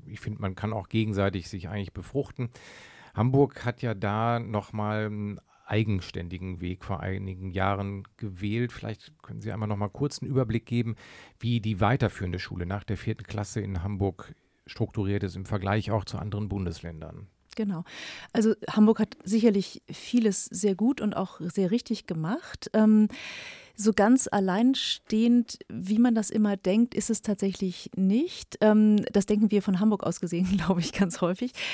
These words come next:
Speaker 2: Ähm, es gibt dieses, äh, sogenannte Zwei-Säulen-Modell, was ich gleich kurz bespra-, beschreiben werde, auch durchaus in anderen Bundesländern. Da heißt es immer ein bisschen anders dann.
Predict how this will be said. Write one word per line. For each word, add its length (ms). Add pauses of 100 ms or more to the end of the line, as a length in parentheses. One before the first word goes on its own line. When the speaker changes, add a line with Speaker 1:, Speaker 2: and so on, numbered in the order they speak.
(140)
Speaker 2:
Ähm, 220
es 140
gibt 200
dieses, 380
äh, 160
sogenannte 380
Zwei-Säulen-Modell, 960
was 160
ich 80
gleich 240
kurz 220
bespra-, 380
beschreiben 340
werde, 220
auch 200 (240)
durchaus 420
in 120
anderen 300
Bundesländern. 580
Da 140
heißt 200
es 120
immer 140
ein 60
bisschen 300
anders 440
dann. 220